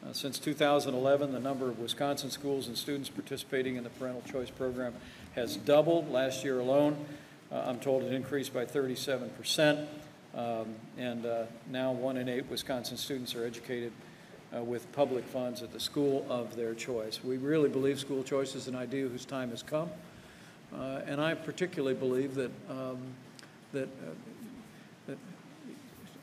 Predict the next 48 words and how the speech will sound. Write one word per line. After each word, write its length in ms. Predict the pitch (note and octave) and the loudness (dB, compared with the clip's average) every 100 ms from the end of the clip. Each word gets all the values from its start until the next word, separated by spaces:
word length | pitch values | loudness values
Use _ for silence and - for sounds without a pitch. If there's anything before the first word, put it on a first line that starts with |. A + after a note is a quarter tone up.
| - | 0
every 260 | F3 E3 | 2 4
parent 360 | D#3 - D#3+ D3+ | 2 0 -2 -2
should 220 | - C3+ | -4 -4
be 80 | C#3 | 0
able 160 | C3 C3 | 0 0
to 80 | |
choose 360 | B2+ D3+ C#3 B2+ | -2 -2 -2 -2
where 120 | C#3 | -2
their 100 | B2+ | -2
kid 340 | A#2 - C3+ C3 | -2 -2 -2 -2
go 100 | C3 | -6
to 80 | A#2 | -4
school, 220 | A2 D3 D3+ - | -6 -8 -10 -8
goes 220 | C3+ B2+ | -4 -4
to 100 | B2+ | -4
school, 340 | B2+ - C#3+ C3 | -6 -2 0 2
regardless 560 | A#2 A#2+ C3+ C#3 C3+ | 0 2 4 4 0
of 80 | C3+ | -2
their 120 | B2+ | -2
area 300 | - C3 C#3 | -2 0 0
code 300 | C3 C#3 C#3 | 0 -2 -2
or 100 | C3 | 0
income. 380 | C3 C3 - G#2+ - - - - - - - - - | -2 -2 -8 -10 -12 -18 -20 -20 -20 -20 -20 -16 -2
And 120 | C#3 | 2
I 80 | D3 | 2
just 160 | C#3 | 2
want 120 | D#3 | 0
to 60 | C#3+ | 2
say 120 | C#3+ | 0
thank 300 | B2+ C#3+ C#3 | 2 2 2
you 60 | C3 | -2
to 80 | A#2+ | -4
everyone 280 | B2+ B2+ | -4 -4
that's 160 | A#2+ A2 | -6 -6
gathered 380 | - B2 A2+ G#2+ | -2 -2 -2 -6
here. 320 | G#2+ C3 C3+ A#2 | 0 0 2 0
I 40 | |
look 180 | A#2 A#2+ | -2 -4
forward 320 | D3 C#3 C3+ | -2 0 0
to 80 | A#2 | -2
the 120 | A2+ | 0
updates 480 | B2 B2+ C3 C3 - | 0 0 0 0 -2
on 200 | A#2+ A2 - - - - - | -6 -8 -14 -18 -18 -20 -8
Wisconsin's 640 | B2+ - C#3+ C#3 C3+ C3+ - | -4 -2 0 0 0 -4 -2
progress 600 | C#3+ C3+ C3+ D#3+ D#3+ C3 | 0 2 0 -2 -4 -6
in 80 | |
advancing, 600 | B2 G#2+ B2+ B2+ - B2 A#2+ | -6 -4 -4 -4 -6 -6 -8
uh, 40 | - | -12